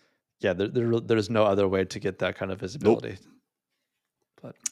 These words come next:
Speaker 2: And, and everyone I know that uses a newsletter on a regular basis has all reported back saying that their business has grown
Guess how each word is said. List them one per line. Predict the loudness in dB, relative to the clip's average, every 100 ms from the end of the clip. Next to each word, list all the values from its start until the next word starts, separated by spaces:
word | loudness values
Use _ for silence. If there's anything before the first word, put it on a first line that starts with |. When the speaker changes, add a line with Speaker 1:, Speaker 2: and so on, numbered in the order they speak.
| _
Speaker 2:
And, | 4 4 2
and | 0 2
everyone | 2 4
I | 2
know | 2 2 0 2
that | 0 -2 _ _ _ _ _ _
uses | 2 2 2 -2 0
a | 0
newsletter | 2 0 0 -2 -6 -6 -6
on | -6
a | -8
regular | -10 -4 -2 0 -4
basis | -2 -4 -4 -8 -8 -10 _ _ _ _ _
has | -10 -8 -6 2
all | 4 4
reported | 0 0 -4 -2
back | -6 -6
saying | -8 -4 -4 -4
that | -8 -8
their | -10
business | -4 -4 -4 -8 -10
has | -10
grown | -8 -6 -6 -8